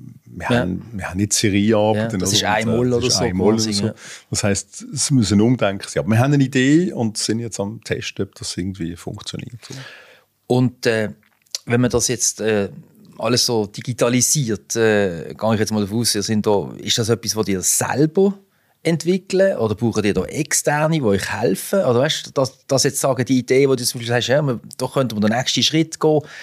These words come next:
Speaker 2: das könnte man jetzt auch noch digitalisieren.“ Ist das etwas, was ihr alles selber macht? Oder, also, ich gehe mal davon aus, ihr, ihr braucht, es braucht ja euch, eures Know-how und was ihr wollt, aber holt ihr da externe Unterstützung noch oder kö-, sind ihr wirklich in der Lage zu sagen, „Das können wir auch selber durchziehen“?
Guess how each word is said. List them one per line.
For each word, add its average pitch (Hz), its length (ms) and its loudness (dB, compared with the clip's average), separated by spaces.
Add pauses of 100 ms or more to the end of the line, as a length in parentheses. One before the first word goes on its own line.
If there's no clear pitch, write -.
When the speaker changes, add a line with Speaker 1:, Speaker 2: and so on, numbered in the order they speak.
(160)
Speaker 2:
das - 120 0
könnte 123 220 2
man 120 80 4
jetzt - 200 -2
auch 127 260 4
noch 170 280 2 (420)
digitalisieren.“ 156 960 2 (300)
Ist 143 140 4
das 143 80 2
etwas, 139 200 0
was 123 80 0
ihr 123 140 2
alles 113 220 2
selber 160 320 2
macht? 202 580 0
Oder, 127 340 0
also, 107 380 0
ich - 420 -8
gehe 117 140 2
mal 104 120 2
davon 107 100 -4
aus, 85 100 -4
ihr, - 160 -10 (340)
ihr 120 160 0
braucht, 123 240 2
es - 100 -2
braucht 147 280 2
ja 196 80 4
euch, 175 180 2
eures 101 260 2
Know-how 156 360 4
und 139 80 -4
was 113 200 0
ihr 95 140 2
wollt, 127 400 0 (200)
aber 123 240 0
holt 135 180 4
ihr 123 100 4
da 110 100 4
externe 127 520 0
Unterstützung 143 600 -2
noch 143 100 2 (160)
oder 123 140 0
kö-, - 200 0
sind 123 200 -2
ihr 110 40 -4
wirklich 127 180 -2
in 127 80 -2
der 113 100 -2
Lage 113 240 2
zu - 80 -10
sagen, 110 280 -6
„Das 120 180 -2
können 107 180 2
wir 98 100 0
auch 95 40 0
selber - 360 -6
durchziehen“? - 600 -8